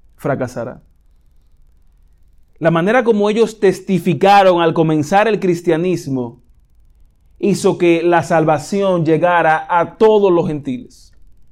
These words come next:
Que ellos pudieran testificar, hacer grandes cosas de parte de Dios.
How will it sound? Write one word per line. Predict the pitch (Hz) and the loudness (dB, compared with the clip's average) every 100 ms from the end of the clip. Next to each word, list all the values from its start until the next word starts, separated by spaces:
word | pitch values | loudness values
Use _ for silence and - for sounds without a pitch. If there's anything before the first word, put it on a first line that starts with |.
| _ - _ _ _ _ - _ _ - - - - - _ _ _ _ | _ -20 _ _ _ _ -20 _ _ -20 -20 -20 -20 -20 _ _ _ _
Que | 170 | -2
ellos | 170 185 | 0 0
pudieran | 185 185 185 180 | 0 0 0 -2
testificar, | 175 160 - 170 139 143 165 151 127 - _ _ _ _ _ _ _ - | -4 -6 -4 -6 -2 -2 0 0 -2 -8 _ _ _ _ _ _ _ -6
hacer | 156 131 202 190 | -6 -4 -2 0
grandes | 170 175 170 160 | 2 0 -2 -6
cosas | 165 180 170 151 | -2 -2 -2 -2
de | 143 | -2
parte | 139 160 156 | 0 -2 -2
de | 139 135 | -6 -6
Dios. | 131 127 - - | -6 -8 -12 -20